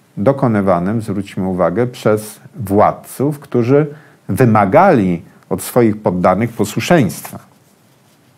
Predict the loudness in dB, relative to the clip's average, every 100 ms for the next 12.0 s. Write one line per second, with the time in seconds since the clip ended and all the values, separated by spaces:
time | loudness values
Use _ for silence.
0 | _ _ _ _ _ _ _ _ -6 0
1 | 0 0 -6 0 0 0 0 0 -2 -2
2 | -4 -4 -4 -2 -4 -8 -8 -8 -10 _
3 | _ _ _ _ -16 -10 -8 -6 -8 -6
4 | -6 -6 -8 -8 -8 -6 -8 -8 -10 -10
5 | -8 -6 -2 -4 -6 -14 -16 _ _ _
6 | _ _ _ _ _ _ -14 -8 -6 -6
7 | -8 -10 -10 -4 -2 -2 0 0 0 0
8 | -2 -4 -2 -4 -4 -4 -4 -6 -10 -8
9 | -8 -6 -8 -8 -8 -8 -6 -6 -8 -12
10 | -20 _ _ -4 -4 -2 -2 -2 -6 -6
11 | -6 -6 -6 -6 -6 -14 -12 -8 -6